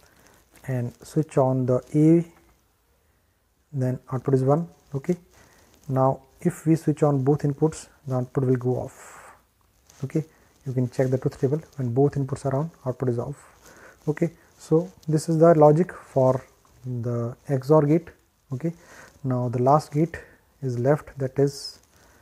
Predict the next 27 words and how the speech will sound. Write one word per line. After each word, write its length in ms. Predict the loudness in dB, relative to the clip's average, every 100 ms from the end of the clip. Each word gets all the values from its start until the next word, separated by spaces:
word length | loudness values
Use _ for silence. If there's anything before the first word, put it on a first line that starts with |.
| _ _ -4
X 340 | -2 -2 -8
nor 220 | -2 0
gate. 300 | 2 2 0 -6 -18 _ _ _
Okay, 200 | -8 -8 -8 -16 -20 -20 _ -4
this 140 | 0
is 60 | 4
X 220 | 4 4
nor 120 | 0 2
gate. 220 | 2 0 -8
This 120 | -12
is 40 | -2
the 140 | -2
symbol. 420 | 2 0 2 2
It 140 | 2 -2
is, 120 | -4
it 200 | -6 -10
is, 180 | -14 -6
it 80 | -4
is 100 | -4
a 40 |
symbol. 340 | -2 0 2 2
It 80 |
is 100 | 0
having 220 | 0 0 0
a 40 |
not. 400 | 0 2 2 -2 -16 _ _ _ -20 -20 -20 _
Okay, 300 | -10 -2 0